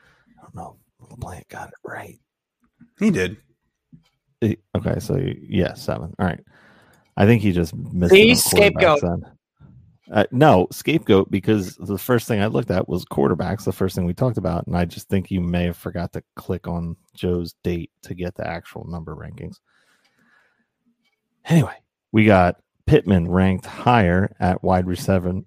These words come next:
Speaker 1: uh, wide receiver seven than Mike Evans at wide receiver ten against the Cowboys. And Pittman would be going against Houston.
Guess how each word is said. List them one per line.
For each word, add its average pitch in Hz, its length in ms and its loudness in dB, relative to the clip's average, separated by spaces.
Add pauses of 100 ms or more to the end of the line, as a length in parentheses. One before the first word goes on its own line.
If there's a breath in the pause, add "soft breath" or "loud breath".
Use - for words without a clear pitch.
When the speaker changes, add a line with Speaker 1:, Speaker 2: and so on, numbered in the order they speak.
(180)
Speaker 1:
uh, 90 220 -2 (100)
wide 92 540 -6
receiver 92 680 -6
seven 92 480 -6 (1120 soft breath)
than 92 460 2
Mike 92 500 -2
Evans 90 600 -2 (140)
at 90 300 -6
wide 90 360 -4
receiver 92 420 -8
ten 90 680 -2 (720)
against 87 380 -8
the - 60 -20
Cowboys. - 920 -8 (380)
And 85 200 -8
Pittman 90 380 -4
would 90 120 -4
be 90 120 -6
going 90 260 -4
against 85 540 -12 (420)
Houston. 90 800 -6